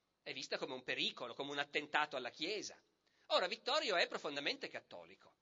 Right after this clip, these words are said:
lui e tutta la sua famiglia, e ha un problema di coscienza concreto ad accettare di firmare, perché alla fine le deve firmare,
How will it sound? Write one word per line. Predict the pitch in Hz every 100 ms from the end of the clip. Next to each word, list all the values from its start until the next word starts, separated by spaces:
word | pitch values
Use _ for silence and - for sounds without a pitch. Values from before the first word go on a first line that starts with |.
| _ _ _
lui | 170 247 294
e | -
tutta | 170 262
la | 180
sua | 151 131
famiglia, | 117 127 196 110 78 _ _ _ _ _ _ - _
e | 240
ha | 285 330
un | 254
problema | 226 220 311 294
di | 202
coscienza | 202 185 262 320 302 175 127 _ _ _
concreto | - 254 208 311 330 147 - 107 - _ _ _ _ _ -
ad | 165
accettare | 190 - 214 190 - 226 233 233 226 214 _
di | 156 185
firmare, | 196 160 165 180 202 214 220
perché | 143 135
alla | 123
fine | 175 165
le | 123
deve | 156 131
firmare, | 127 117 117 131 160 196